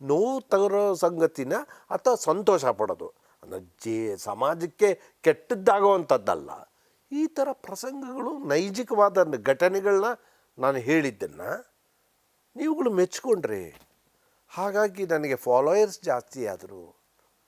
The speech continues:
ಅದರಿಂದ ಏನಾಯಿತು? ಈಗ ಒಂದು ಅಂಶ, "ನನ್ನ ಹೆಂಡತಿ ಕೇಟರಿಂಗ್ ಮಾಡ್ತಾಳೆ"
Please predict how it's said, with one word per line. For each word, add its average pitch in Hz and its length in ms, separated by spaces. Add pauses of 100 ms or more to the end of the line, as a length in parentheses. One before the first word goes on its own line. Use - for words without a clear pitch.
(340)
ಅದರಿಂದ 233 360
ಏನಾಯಿತು? 143 880 (540)
ಈಗ 151 160
ಒಂದು 127 400
ಅಂಶ, 123 280 (760)
"ನನ್ನ 147 200
ಹೆಂಡತಿ 131 420
ಕೇಟರಿಂಗ್ 135 520
ಮಾಡ್ತಾಳೆ" 95 560